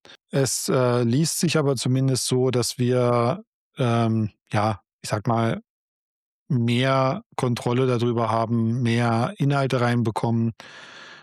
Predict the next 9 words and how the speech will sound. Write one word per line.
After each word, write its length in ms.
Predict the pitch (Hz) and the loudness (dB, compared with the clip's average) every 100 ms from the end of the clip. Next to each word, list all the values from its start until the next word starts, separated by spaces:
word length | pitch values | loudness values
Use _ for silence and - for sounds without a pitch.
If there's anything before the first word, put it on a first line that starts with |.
| - | -12
äh, 260 | 196 113 113 | -4 -2 0
um 460 | 208 127 120 165 - - | -2 0 0 -2 -6 -4
i-, 120 | 147 139 | -4 -2
die 200 | 135 190 | -2 -2
Inhalte 640 | 202 123 131 123 120 117 - - | 0 0 0 0 0 0 -2 -6
schöner 420 | - 135 131 113 | 0 2 2 2
dastehen 500 | 107 123 - 113 110 | 0 -2 0 0 0
zu 120 | - | -2
lassen. 460 | 107 107 139 143 | -4 -4 -6 -8